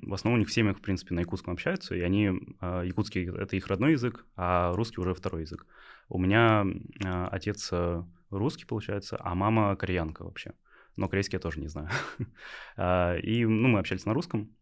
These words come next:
и школа, гимназия была тоже, а, в основном все ребята на русском говорили. Но когда во вторую школу перешёл, в лицей, там,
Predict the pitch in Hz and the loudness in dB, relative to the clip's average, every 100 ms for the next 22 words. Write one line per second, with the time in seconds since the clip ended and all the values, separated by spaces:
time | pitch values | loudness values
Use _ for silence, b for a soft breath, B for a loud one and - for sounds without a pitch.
0 | - 92 92 - 139 135 107 104 104 95 | -6 -2 -2 2 2 4 2 2 2 0
1 | 95 90 - 92 85 82 - - 92 85 | 0 0 -2 -2 -2 -4 -8 -12 -6 -4
2 | 85 85 85 - 101 - 98 90 B B | -2 -2 -4 -6 -6 -2 0 -2 B B
3 | B - 98 87 85 92 90 - 87 85 | B -4 0 0 0 0 0 -2 -2 -2
4 | 85 82 - b b b - 95 101 98 | -2 -4 -10 b b b 0 2 4 4
5 | 92 - 131 170 - 98 95 92 - 90 | 4 4 2 2 2 0 0 -2 -2 -2
6 | 85 85 82 82 85 87 - 85 85 B | -2 0 0 0 -2 -2 -2 -4 -6 B
7 | B - 98 104 98 | B 2 6 6 4